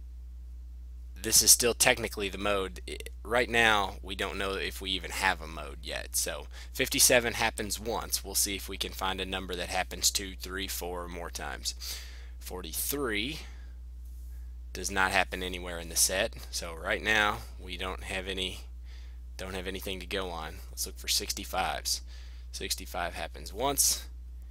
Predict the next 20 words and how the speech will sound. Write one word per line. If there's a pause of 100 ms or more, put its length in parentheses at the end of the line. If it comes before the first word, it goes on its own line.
(460)
and
twice.
Okay,
so
now (100)
we
know
sixty-five
could
possibly
be
our
mode. (1120)
Let's
look
at
fifty-five.
It
happens
once,